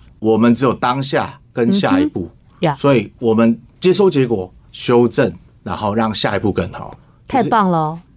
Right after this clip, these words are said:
Speaker 2: 这是很好的管理智慧。
Speaker 1: 嗯。
Speaker 2: 欢迎听众朋友再回到蓝老师生涯学堂哦。今年是环宇广播电台二十七年，有一个很棒的 slogan 哦。我们刚刚在前面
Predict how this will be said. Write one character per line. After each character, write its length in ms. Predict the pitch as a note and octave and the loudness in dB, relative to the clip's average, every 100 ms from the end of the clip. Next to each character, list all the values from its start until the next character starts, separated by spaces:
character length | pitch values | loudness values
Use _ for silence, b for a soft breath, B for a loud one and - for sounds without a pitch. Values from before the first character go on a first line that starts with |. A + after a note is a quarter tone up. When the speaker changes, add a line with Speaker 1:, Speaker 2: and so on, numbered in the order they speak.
| _ | _
Speaker 2:
这 100 | - | 0
是 160 | A3 B3 | 2 4
很 160 | G#3+ G#3 | 4 4
好 140 | F#3+ | 2
的 100 | E3 | 2
管 280 | E3 E3 F3+ | 2 2 4
理 100 | D#3 | 2
智 240 | C#3 E3+ | 0 0
慧。 260 | D3 D#3 B2 | 2 0 -2
Speaker 1:
嗯。 240 | F#2+ C#3 D3 b b b | -4 -6 -8 b b b
Speaker 2:
欢 140 | - G4+ | 0 2
迎 80 | |
听 120 | F#4+ G4 | 2 2
众 120 | F4+ | 2
朋 140 | D#4+ | 4
友 180 | D#4 A3 | 4 2
再 200 | G3 D#4 | 2 2
回 160 | C#4+ A#3 | 4 4
到 220 | A#3 C4+ A#3 | 4 4 4
蓝 260 | G#3+ A#3 | 4 4
老 200 | B3+ G3+ | 2 0
师 300 | - - B3 | -2 -2 0
生 320 | A#3+ D4+ E4 | 2 2 4
涯 260 | E4+ A#3 G3 | 4 2 0
学 280 | - G3 A3+ | 0 0 0
堂 320 | - G3+ G#3+ | -2 -2 0
哦。 200 | A3 F3+ B B | 0 0 B B
今 200 | - E4 | -2 2
年 260 | F#4+ B3+ B3+ | 2 2 2
是 140 | C4+ | 0
环 160 | D4+ C4 | 0 2
宇 20 | |
广 160 | C#4 G#3 | 2 2
播 100 | B3+ | 2
电 220 | G4+ A4+ | 4 4
台 400 | C4+ A3+ A3 A#3+ - | 4 2 2 0 0
二 260 | C#4 B3 | 2 2
十 300 | A3+ - F#3 | 2 0 -2
七 240 | F#3+ - B3+ | -2 -2 2
年， 400 | C4 G3 F3+ A3+ B B | 2 2 2 0 B B
有 120 | G#3 | 0
一 80 | C4+ | 2
个 140 | D4 | 2
很 240 | C#4+ G#3+ F#3+ | 2 2 2
棒 260 | F4+ E4+ | 2 2
的 100 | A#3+ | 2
slogan 640 | A3+ A#3 A#3 C#4+ D#4 G#3 E3 | -2 2 2 4 2 -2 -2
哦。 100 | C#3 | -2
我 40 | |
们 80 | F3+ | -2
刚 160 | A3+ B3+ | 0 2
刚 140 | C4+ | 2
在 100 | C#4+ | 0
前 240 | - C#4 | 0 0
面 80 | C4+ | 2